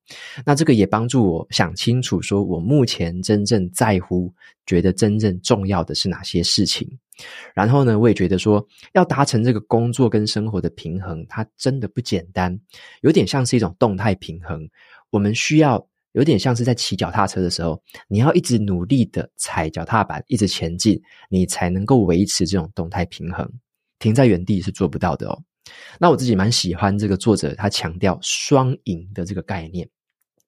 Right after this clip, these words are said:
他在书里面这么说，赢在职场又赢在生活，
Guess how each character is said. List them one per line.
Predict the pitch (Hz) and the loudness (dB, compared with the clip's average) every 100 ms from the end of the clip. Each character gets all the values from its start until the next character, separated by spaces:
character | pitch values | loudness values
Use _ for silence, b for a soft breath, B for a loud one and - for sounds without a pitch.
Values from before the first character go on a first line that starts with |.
| _ | _
他 | 117 | 2
在 | 120 | 2
书 | 120 | 2
里 | 107 | 0
面 | 92 98 | 0 0
这 | |
么 | 95 | -2
说， | 87 90 85 b b b b b _ - | -2 -2 -2 b b b b b _ -2
赢 | 120 139 | 0 4
在 | 175 | 2
职 | - 104 | 4 0
场 | 117 92 - - | 0 -2 -4 0
又 | 139 127 - | 0 0 -6
赢 | 92 101 | -8 0
在 | 123 | 0
生 | 107 110 110 | 2 -2 -4
活， | 113 78 80 | -4 -4 -6